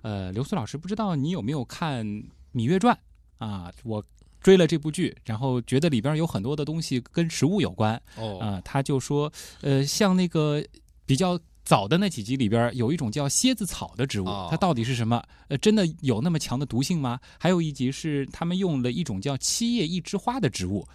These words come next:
Speaker 2: 嗯。
Speaker 1: 治了杀人蜂的毒，这个真的有这样的情况吗？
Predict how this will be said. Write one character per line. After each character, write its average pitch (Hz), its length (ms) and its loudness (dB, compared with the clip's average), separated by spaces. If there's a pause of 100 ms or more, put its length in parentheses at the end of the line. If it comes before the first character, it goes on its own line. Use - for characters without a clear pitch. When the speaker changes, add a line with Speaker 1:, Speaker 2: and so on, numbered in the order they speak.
Speaker 2:
嗯。 101 400 -8
Speaker 1:
治 196 240 6
了 107 460 2
杀 233 220 2
人 185 220 4
蜂 233 180 0
的 170 80 2
毒， 113 360 0 (420)
这 247 160 4
个 156 260 4 (400)
真 254 160 8
的 233 120 8
有 87 160 -2
这 120 80 0
样 107 100 0
的 98 80 -6
情 95 180 -6
况 147 180 -6
吗？ 127 120 -10